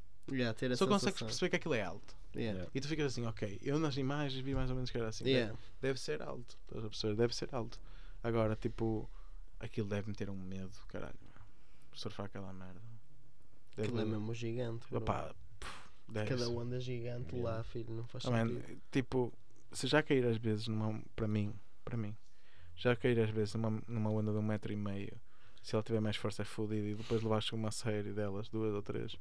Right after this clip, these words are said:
Speaker 1: <laughs>
Speaker 2: estás a perceber? É fodido. Andas aos tombos. Imagina o que é que é, tipo, o que é, que é aquilo, trinta andares, ou trinta metros, ou quarenta metros.
Speaker 3: Yeah.
Speaker 1: A maior foi assim uma cena qualquer, não foi?
Speaker 3: Não sei, não sei, não
Speaker 1: Acho
Speaker 3: sei,
Speaker 1: que foi
Speaker 3: não sei
Speaker 1: trinta.
Speaker 3: estatísticas
Speaker 2: Imagina.
Speaker 3: disso.
Speaker 1: Yeah, acho que foi trinta
Speaker 2: Esse
Speaker 1: metros.
Speaker 2: pessoal vai para lá,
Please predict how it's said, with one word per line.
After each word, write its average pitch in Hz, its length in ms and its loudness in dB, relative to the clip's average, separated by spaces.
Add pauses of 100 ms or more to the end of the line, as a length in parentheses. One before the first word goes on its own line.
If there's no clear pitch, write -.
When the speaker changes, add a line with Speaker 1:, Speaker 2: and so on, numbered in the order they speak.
(120)
Speaker 1:
<laughs> 139 400 -2
Speaker 2:
estás 117 260 0
a 107 40 4
perceber? 104 340 0
É 110 40 0
fodido. 107 540 -2 (680)
Andas 101 240 0
aos 101 140 0
tombos. 120 500 0 (600)
Imagina 127 460 4
o 131 40 -2
que 139 100 2
é 131 40 4
que 135 140 -2
é, 139 460 0
tipo, 135 160 -4
o - 40 -6
que - 120 -2
é, 131 100 2 (240)
que 127 80 0
é 120 40 2
aquilo, 131 200 -2
trinta 131 300 0
andares, 123 340 0 (140)
ou 113 120 -2
trinta 110 280 0
metros, 127 400 -2
ou 113 60 -4
quarenta 92 380 0
metros. 131 300 -2
Speaker 3:
Yeah. 127 180 0
Speaker 1:
A 127 40 4
maior 127 360 2
foi 143 320 2
assim 135 200 -2
uma 131 120 -2
cena 131 300 -4
qualquer, 131 400 -2
não 117 140 -4
foi? - 180 -6 (100)
Speaker 3:
Não 90 220 -4
sei, 76 340 -6 (400)
não 104 120 -2
sei, 78 260 -4 (100)
não - 80 -2
Speaker 1:
Acho 139 120 0
Speaker 3:
sei, - 80 -4
Speaker 1:
que - 40 -6
foi 143 160 0
Speaker 3:
não 139 60 2
sei - 140 -2
Speaker 1:
trinta. 127 180 0
Speaker 3:
estatísticas 113 460 2
Speaker 2:
Imagina. 98 260 -2
Speaker 3:
disso. 98 260 -4
Speaker 1:
Yeah, 117 340 -2
acho - 140 -2
que - 60 -6
foi 127 180 -2
trinta 127 260 0
Speaker 2:
Esse 127 180 2
Speaker 1:
metros. 123 140 0
Speaker 2:
pessoal 113 240 2
vai 123 120 2
para 117 160 4
lá, 98 320 0